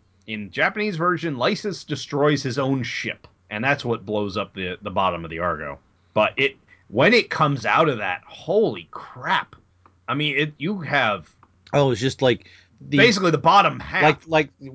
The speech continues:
Speaker 2: yeah, half or, like, a third, like, right from just a big hole.
Speaker 1: Yeah,
Speaker 2: Just
Speaker 1: the
Speaker 2: like a
Speaker 1: keel
Speaker 2: half moon,
Speaker 1: ripped
Speaker 2: right
Speaker 1: away.
Speaker 2: Yeah, right out, right out of the bottom of the ship is gone. Yeah,
Speaker 1: And
Speaker 2: it's
Speaker 1: it, it's, it's horrible.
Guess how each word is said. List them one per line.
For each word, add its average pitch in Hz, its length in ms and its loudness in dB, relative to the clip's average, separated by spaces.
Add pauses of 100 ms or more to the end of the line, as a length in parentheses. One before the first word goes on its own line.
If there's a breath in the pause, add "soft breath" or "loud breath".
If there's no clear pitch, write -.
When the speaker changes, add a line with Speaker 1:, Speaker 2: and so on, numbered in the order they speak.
Speaker 2:
yeah, 143 280 2
half 127 340 -2
or, 131 60 -4
like, 120 160 -2
a 104 40 -6
third, 143 520 2
like, 98 240 -4
right 123 260 0
from 117 720 -4 (240)
just - 220 -10
a 110 60 -4
big 131 200 4
hole. 117 560 2 (260 soft breath)
Speaker 1:
Yeah, 143 140 -4
Speaker 2:
Just - 300 -2
Speaker 1:
the 196 140 -4
Speaker 2:
like 208 80 6
a - 20 6
Speaker 1:
keel 156 100 8
Speaker 2:
half 180 320 4
moon, 160 340 2
Speaker 1:
ripped 139 120 4
Speaker 2:
right 147 180 2
Speaker 1:
away. 127 560 -4
Speaker 2:
Yeah, 127 200 2
right 135 260 0
out, 131 180 2
right 139 160 -2
out 135 100 0
of 117 60 -2
the 110 60 -4
bottom 110 440 -4
of 90 200 -10
the 90 80 -10
ship 107 300 -6
is 80 80 -12
gone. 90 420 -6 (580)
Yeah, 90 220 -6
Speaker 1:
And 117 100 -4
Speaker 2:
it's 127 100 -8 (160)
Speaker 1:
it, - 40 -20 (260)
it's, - 440 -16
it's 107 240 -18
horrible. 95 520 -10